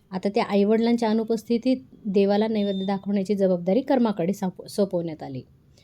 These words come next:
त्यांनी जाताना तिला सांगितलं की आधी देवाला नैवेद्य दाखवायचा आणि मगच तू जेवत जा. ठीक आहे,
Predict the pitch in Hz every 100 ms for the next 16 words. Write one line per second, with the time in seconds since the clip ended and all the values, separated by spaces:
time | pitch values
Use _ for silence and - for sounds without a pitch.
0 | _ _ _ - 208 247 240 214 208 233
1 | 247 254 262 269 277 269 214 220 233 -
2 | 202 190 220 226 220 226 226 214 208 208
3 | 220 220 233 214 196 202 196 220 254 262
4 | 269 294 254 - 233 196 180 160 - 123
5 | _ _ _ _ _ - 262 302